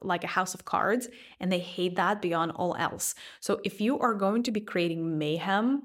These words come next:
in their life or creating all this uncertainty in their life, chances are they're not going to be able to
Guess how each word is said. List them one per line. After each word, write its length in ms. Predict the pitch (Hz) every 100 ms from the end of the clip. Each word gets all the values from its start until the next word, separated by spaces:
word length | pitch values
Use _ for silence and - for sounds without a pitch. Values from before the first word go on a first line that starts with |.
| -
in 120 | 190
their 160 | 175 170
life 420 | 156 151 226 -
or 240 | 180 170
creating 420 | 170 - 180 175 170
all 140 | 180
this 180 | 175 170
uncertainty 560 | - 160 - 156 190 196
in 80 | 185
their 140 | 165
life, 320 | 156 151 247 254 - - -
chances 400 | - 175 185 185
are 320 | 170 170 214
they're 260 | 247 185 170
not 440 | 165 160 151 170
going 220 | 160 156
to 60 | 156
be 100 | 147
able 200 | - 180
to 380 | - - -